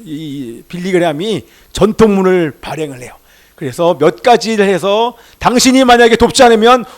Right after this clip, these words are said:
오십만 명의 그 핏값을 당신이 지불해야 된다." 사실은 위협, 위협을 해요. 그래서 사실은 이게 참석을 하게 되고, 그것뿐만 아니라 그 트루먼 대통령의 그 회고록을 보면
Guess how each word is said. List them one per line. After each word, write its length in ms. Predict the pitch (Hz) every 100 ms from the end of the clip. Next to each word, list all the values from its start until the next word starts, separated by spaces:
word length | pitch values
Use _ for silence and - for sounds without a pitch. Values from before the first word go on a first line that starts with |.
| _
오십만 580 | 185 269 277 269 262 247
명의 220 | 247 240
그 160 | 233 -
핏값을 480 | - - 269 -
당신이 400 | - 220 277 254
지불해야 280 | 208 214 220
된다." 380 | 190 160 131 101 _ _ -
사실은 320 | 202 214 175
위협, 420 | 131 180 - 185 143 135
위협을 360 | 190 165 143
해요. 180 | 127 104 _ - - - _
그래서 1040 | - 247 226 233 240 240 226 214 196 180
사실은 640 | 175 175 175 196 190 160 127
이게 380 | 151 151 143 131
참석을 420 | - 208 185 156
하게 200 | 196 190
되고, 260 | 170 170
그것뿐만 540 | 175 165 226 240 233 226
아니라 480 | 185 180 214 139 - - - _
그 300 | - 180 165
트루먼 300 | - 262 262
대통령의 640 | 226 - 208 202 190 190 180
그 520 | - 151 143 139 123 123
회고록을 460 | - 233 202 214 196
보면 480 | 160 165 240 165